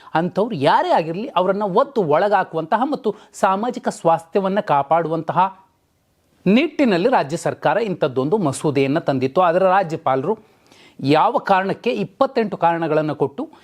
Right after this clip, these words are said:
ಇದಕ್ಕೆ ನಾನು ಸಹಿ ಮಾಡೋದಿಲ್ಲ ಅಂತ ನಿರಾಕರಿಸಿರುವಂಥದ್ದಿದೆಯಲ್ಲ, ಇದು ಸಾಂವಿಧಾನಿಕ ಬಿಕ್ಕಟ್ಟಿನ ಒಂದು ಅಂಶವಾಗಿ ಕಾಣಬಹುದು. ಮತ್ತೆ ರಾಜ್ಯಪಾಲರು ವರ್ಸಸ್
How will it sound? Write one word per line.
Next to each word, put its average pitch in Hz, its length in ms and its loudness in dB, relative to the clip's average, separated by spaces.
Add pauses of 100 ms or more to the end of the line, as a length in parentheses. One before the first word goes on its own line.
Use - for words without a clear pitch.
(140)
ಇದಕ್ಕೆ 143 320 0
ನಾನು 175 220 0
ಸಹಿ 143 340 -2
ಮಾಡೋದಿಲ್ಲ 170 600 4
ಅಂತ 139 240 0
ನಿರಾಕರಿಸಿರುವಂಥದ್ದಿದೆಯಲ್ಲ, 135 1400 -2 (340)
ಇದು 233 200 0 (200)
ಸಾಂವಿಧಾನಿಕ 196 680 0
ಬಿಕ್ಕಟ್ಟಿನ 160 640 -2 (100)
ಒಂದು 196 240 0
ಅಂಶವಾಗಿ 135 580 -2
ಕಾಣಬಹುದು. 147 580 -2 (960)
ಮತ್ತೆ 233 240 2
ರಾಜ್ಯಪಾಲರು 175 600 2
ವರ್ಸಸ್ 196 360 0